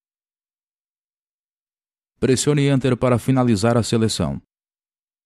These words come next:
Clique neste ponto. Posicione o cursor no meio deste objeto e clique.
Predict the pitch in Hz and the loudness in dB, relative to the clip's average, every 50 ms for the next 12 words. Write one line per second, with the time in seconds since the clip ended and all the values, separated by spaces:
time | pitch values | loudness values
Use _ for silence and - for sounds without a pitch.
0 | _ _ _ _ _ _ - 127 151 165 160 143 127 123 127 - - 120 117 - | _ _ _ _ _ _ -2 0 0 0 0 2 0 0 -2 -2 -4 -6 -2 -2
1 | 131 98 85 - - - - - _ _ _ _ _ _ _ _ _ _ _ _ | -2 -2 -2 -6 -10 -12 -14 -14 _ _ _ _ _ _ _ _ _ _ _ _
2 | _ _ _ _ - 127 120 104 113 110 - - 156 160 147 131 - 135 123 107 | _ _ _ _ -2 -2 0 0 -2 -4 -2 -2 0 0 0 0 0 0 0 0
3 | - - 135 139 131 123 127 127 131 123 113 113 135 156 165 143 120 101 104 123 | 0 0 0 0 2 2 2 2 2 2 2 2 2 2 2 0 0 0 0 -2
4 | 139 135 - - - - 110 113 127 107 - 98 98 107 - - - - _ _ | -2 -2 -4 -4 -2 -2 -2 0 -2 -2 0 -2 -2 -2 -2 -6 -12 -20 _ _
5 | _ _ _ _ _ 139 147 139 143 - 135 147 160 151 - - 101 82 - | _ _ _ _ _ -2 -2 -2 -2 -2 0 0 0 0 -2 -4 -10 -10 -10